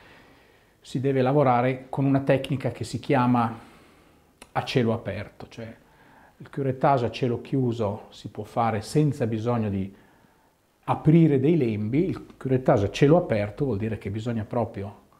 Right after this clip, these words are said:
scoperchiare la radi-, la, la gengiva e pulire con degli strumenti raschianti tutta la superficie, diciamo, eh, di tartaro che ad-,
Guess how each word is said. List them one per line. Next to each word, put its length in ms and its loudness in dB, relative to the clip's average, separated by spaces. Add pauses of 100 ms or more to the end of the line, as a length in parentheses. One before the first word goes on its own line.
(300)
scoperchiare 720 -8
la 120 -8
radi-, 280 -4
la, 640 -8
la 100 -10
gengiva 720 -2
e 180 -2
pulire 800 -2 (320)
con 200 -10
degli 200 -6
strumenti 480 -4
raschianti 960 -8 (560)
tutta 280 -8
la 100 -6
superficie, 1000 -10
diciamo, 540 -10 (420)
eh, 100 -16 (580)
di 200 -12
tartaro 440 -8
che 160 -8
ad-, 180 -12